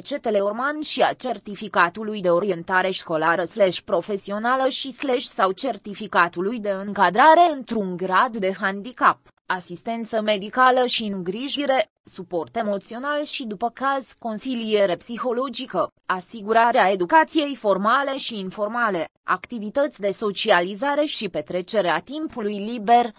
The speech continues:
sprijin și pregătire în vederea reintegrării sau integrării familiale și comunitare, sprijin și consiliere în vederea includerii sociale, activități educative și de îngrijire personală,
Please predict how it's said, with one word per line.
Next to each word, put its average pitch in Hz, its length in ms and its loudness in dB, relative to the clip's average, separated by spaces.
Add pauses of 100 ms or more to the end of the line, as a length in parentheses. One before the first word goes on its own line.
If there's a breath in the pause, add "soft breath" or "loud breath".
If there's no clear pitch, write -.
sprijin 202 600 -8
și 214 220 -6
pregătire 233 760 -2
în 170 120 -4
vederea 214 440 0
reintegrării 220 800 -2
sau 311 280 0
integrării 220 680 -2
familiale 254 760 0
și 180 180 -6
comunitare, 214 960 -2 (100)
sprijin 202 640 -8
și 190 220 -6
consiliere 220 760 -2
în 233 200 -4
vederea 233 420 0
includerii 208 720 -2
sociale, 180 800 -4 (120)
activități 208 840 -2
educative 214 720 2
și 233 180 -6
de 190 100 2
îngrijire 226 760 -2
personală, 247 800 -2